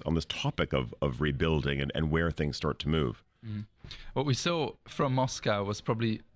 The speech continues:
Speaker 2: a bizarre exercise of some kind of parallel world, parallel reality, where in a pseudo-legal act based on a pseudo-democratic act, um, Russia annexes regions that it currently doesn't even control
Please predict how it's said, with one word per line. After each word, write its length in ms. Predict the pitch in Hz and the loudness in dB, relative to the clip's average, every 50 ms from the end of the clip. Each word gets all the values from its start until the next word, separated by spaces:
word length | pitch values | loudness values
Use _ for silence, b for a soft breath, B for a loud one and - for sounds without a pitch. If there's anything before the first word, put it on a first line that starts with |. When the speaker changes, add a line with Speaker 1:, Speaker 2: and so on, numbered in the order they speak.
| - - | -6 -6
Speaker 2:
a 80 | 120 | -6
bizarre 560 | 104 - 131 113 104 127 131 135 131 127 120 113 | -2 0 -2 0 0 0 2 2 2 2 2 2
exercise 680 | 117 - - - - 117 - - 110 104 104 104 104 | 0 -2 -2 -4 -4 -4 0 0 2 2 2 2 0
of 80 | 104 - | -2 -2
some 120 | - 117 107 | -2 -4 -2
kind 180 | - 135 123 | -2 -2 -2
of 100 | 113 - - _ | -2 -4 -8 _
parallel 560 | - - 147 131 131 127 120 113 110 107 110 | -6 -4 -2 0 2 2 4 4 4 4 4
world, 320 | 107 113 113 107 110 - - | 4 4 2 2 0 -2 -2
parallel 380 | - 123 107 107 104 104 101 | -2 0 2 2 2 2 2
reality, 580 | 101 104 104 110 110 110 107 101 - - 104 104 B B B B B B B - | 2 2 2 4 4 2 2 0 0 -4 -4 -4 B B B B B B B 0
where 140 | 123 113 | 0 0
in 180 | 117 117 113 117 | 2 2 0 0
a 40 | 120 | 0
pseudo-legal 920 | - - - 185 165 165 147 143 135 127 127 127 123 117 120 123 117 - - | 0 0 2 2 4 4 4 4 4 4 4 2 2 0 0 0 0 0 0
act 400 | 123 113 101 - - - - - | -2 -4 -4 -6 -6 -6 -2 2
based 320 | 127 120 117 117 - - | 2 2 2 0 -2 0
on 120 | 117 107 | 2 2
a 40 | 107 | 2
pseudo-democratic 1120 | 104 - - - 139 127 120 113 107 107 107 101 98 - - - 143 127 - - 123 - - | 2 0 2 2 2 4 4 4 4 4 2 2 0 0 0 -2 -2 -2 -2 -4 -6 -4 -2
act, 340 | 113 98 101 - - - B B B B B B B B - | -4 -4 -4 -8 -12 -16 B B B B B B B B -2
um, 400 | 113 107 101 101 101 101 98 98 104 | 2 4 4 4 4 4 4 2 2
Russia 300 | 113 120 120 - - - | 2 2 2 2 2 2
annexes 540 | - 117 117 120 - - - - 113 104 - | 4 4 4 4 2 0 -2 -2 -2 0 0
regions 560 | 110 123 139 135 - - 113 101 98 98 - | 2 2 2 2 2 2 2 2 2 0 0
that 240 | - 104 104 - - - _ - _ - | -2 -2 -2 -2 -4 -10 _ -10 _ -8
it 100 | - - | -6 -2
currently 400 | - - 151 143 127 - 123 117 | 0 2 2 2 2 2 2 2
doesn't 300 | 110 123 117 110 117 110 | 2 2 2 4 2 2
even 220 | 113 101 107 104 | 2 2 0 -2
control 600 | - - - 107 - - 131 120 131 151 165 | -2 -2 -2 -2 0 2 2 2 2 0 -2